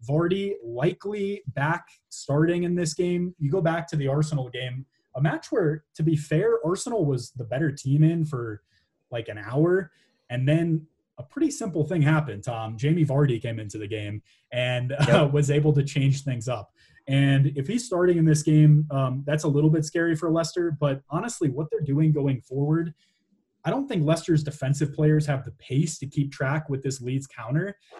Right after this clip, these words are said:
Speaker 1: And I think they're gonna have some fun with it as well. So, um,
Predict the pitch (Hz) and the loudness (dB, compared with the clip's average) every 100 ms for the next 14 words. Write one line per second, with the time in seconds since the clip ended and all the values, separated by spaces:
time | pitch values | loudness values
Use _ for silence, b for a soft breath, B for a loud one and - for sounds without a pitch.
0 | B _ 131 143 143 143 139 151 175 147 | B _ -2 0 2 0 0 0 2 0
1 | 147 131 139 139 139 135 135 131 120 117 | 0 0 0 0 -2 -2 0 -2 -2 -6
2 | 113 120 117 101 - 135 123 117 b b | -6 -6 -6 -6 -4 -2 -2 -4 b b
3 | - 135 139 135 135 | -2 2 4 4 0